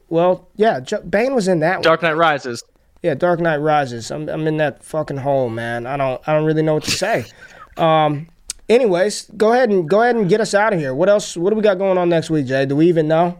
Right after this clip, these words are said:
Speaker 1: Do we have any clue?
Speaker 2: No, we don't. But I think we finally need to do a, our, our official rookie mock draft. We need to break down someone's mock. It's funny. This week,
Speaker 1: Yeah.
Speaker 2: I really wanted to break down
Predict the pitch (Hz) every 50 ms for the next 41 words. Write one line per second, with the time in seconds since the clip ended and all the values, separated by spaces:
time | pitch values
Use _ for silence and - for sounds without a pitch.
0 | - - - 151 170 175 170 160 165 170 165 - 165 156 156 135 120 107 - -
1 | _ - - _ _ _ - - - - - - - - _ - - 160 170 190
2 | 202 190 160 151 147 151 147 131 113 110 - 135 131 170 175 175 175 - 220 233
3 | 240 185 185 202 202 190 170 - - 185 190 214 220 226 226 214 180 190 165 143
4 | 170 180 170 156 147 139 135 135 135 - _ _ _ - - - - 147 147 147
5 | 139 143 151 147 147 143 120 - _ - 147 147 147 143 135 - - 185 185 175
6 | - 160 139 127 123 123 - - 139 147 143 - 139 131 135 131 131 127 - 143
7 | 135 127 127 - - 139 139 143 127 131 107 - 139 151 151 147 - 143 143 139
8 | 135 131 - 139 131 127 123 120 - 131 127 127 127 127 123 - - - - -
9 | - - - 131 - - - - 185 170 156 143 131 131 165 175 - - 202 196
10 | 180 185 156 151 143 165 170 175 165 160 160 156 - 143 113 143 143 143 139 151
11 | 143 139 135